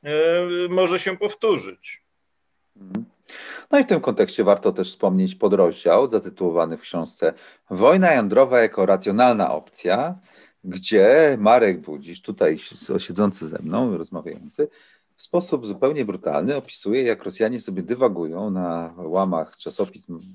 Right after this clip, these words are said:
Speaker 2: fachowych, strategicznych, wojskowych, różnorakich, mamy tam przypisy, na temat tego, że właściwie ta wymiana jądrowa to nie jest taka straszna historia. Bez przesady, że byłaby jakaś wojna, by, by, by, zima atomowa, czy, e, by,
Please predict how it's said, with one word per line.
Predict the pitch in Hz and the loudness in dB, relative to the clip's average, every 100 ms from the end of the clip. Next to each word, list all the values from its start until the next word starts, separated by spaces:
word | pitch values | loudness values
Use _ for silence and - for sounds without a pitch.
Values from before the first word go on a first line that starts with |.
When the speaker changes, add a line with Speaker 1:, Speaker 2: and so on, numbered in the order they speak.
| _ | _
Speaker 2:
fachowych, | 101 101 90 82 | -4 -2 -2 -4
strategicznych, | - - 110 85 78 - - | -8 -2 -2 -2 -10 -14 -10
wojskowych, | 87 92 - 69 92 | -6 -6 -6 -6 -6
różnorakich, | 104 95 90 - - 107 107 | -8 -6 -4 -4 -8 -12 -12
mamy | 90 90 | -10 -10
tam | - - | -10 -10
przypisy, | - - - - 165 _ - _ _ _ - | -10 -14 -14 -8 -8 _ -20 _ _ _ -8
na | |
temat | 185 196 185 | 0 0 2
tego, | 202 196 | 0 -2
że | 175 | -2
właściwie | 160 147 180 165 | -2 -2 -2 -4
ta | 143 | -4
wymiana | 131 151 165 | -4 -2 -2
jądrowa | 139 117 143 147 | -2 -2 -2 -4
to | |
nie | 143 | -6
jest | 135 | -12
taka | - 139 | -10 -12
straszna | - - 156 | -12 -14 -14
historia. | 131 143 - 107 71 - _ _ _ - _ _ | -14 -8 -2 -2 -4 -10 _ _ _ -20 _ _
Bez | 160 - | -2 0
przesady, | 165 - 180 143 95 | -4 0 2 2 0
że | 92 | -8
byłaby | 95 95 90 87 | 0 2 4 2
jakaś | 85 87 85 | 0 -2 -4
wojna, | 87 90 85 80 80 _ _ - | 0 0 -2 -8 -8 _ _ -6
by, | 104 95 | -2 -2
by, | 101 | -2
by, | 92 98 - - 101 | -4 -6 -6 -8 -8
zima | 92 123 120 | -6 0 2
atomowa, | 110 104 98 95 87 85 78 78 76 | 2 0 0 0 -2 -2 -2 -2 -6
czy, | - - 69 67 - _ _ _ _ | -14 -8 -6 -6 -10 _ _ _ _
e, | - - 80 82 78 | -6 -4 -4 -4 -6
by, | 82 - | -8 -10